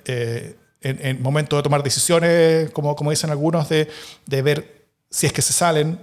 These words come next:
si es que se bajan, cuándo se bajan, por qué se bajarían, cuál sería la explicación y todo eso.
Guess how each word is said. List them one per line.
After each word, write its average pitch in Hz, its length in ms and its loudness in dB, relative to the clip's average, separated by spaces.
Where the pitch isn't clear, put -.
si - 160 -6
es - 60 -4
que 139 100 -6
se - 320 -2
bajan, 156 480 -2
cuándo 160 240 -2
se 156 100 -2
bajan, 143 480 0
por 135 140 -8
qué 156 100 -2
se - 100 0
bajarían, 139 440 0
cuál 131 160 -4
sería 135 160 -2
la 120 60 -2
explicación 147 500 -2
y 123 140 0
todo 180 160 2
eso. - 280 -8